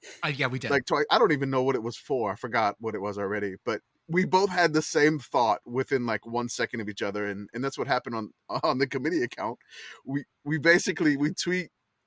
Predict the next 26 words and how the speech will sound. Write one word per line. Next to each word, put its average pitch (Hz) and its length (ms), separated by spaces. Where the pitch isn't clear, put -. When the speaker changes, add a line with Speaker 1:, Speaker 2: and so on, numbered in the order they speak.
Speaker 2:
freely 151 560
'cause 135 180
we 156 140
all 165 220
have 165 180
access. 131 640
And 117 440
here 135 140
we 175 100
go. 160 420
I 156 60
can't 202 200
remember. 139 280
Was 135 240
it, 127 100
no, 139 180
it 139 140
wasn't 160 360
the, 123 300
uh, 107 180
ball 123 420
hitting 107 340
the, 95 280
the 113 100
referee's 110 440
face, 101 440